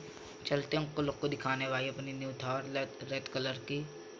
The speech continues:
तो भाई साहब ये एक दोस्त खड़ा है मेरा, भाई थार पार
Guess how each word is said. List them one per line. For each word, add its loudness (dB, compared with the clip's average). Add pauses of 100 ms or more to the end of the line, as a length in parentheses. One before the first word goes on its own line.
(4000)
तो -6
भाई 4
साहब 2
ये 0
एक -4
दोस्त 0
खड़ा 2
है 2
मेरा, 0 (1500)
भाई 2
थार 2
पार 0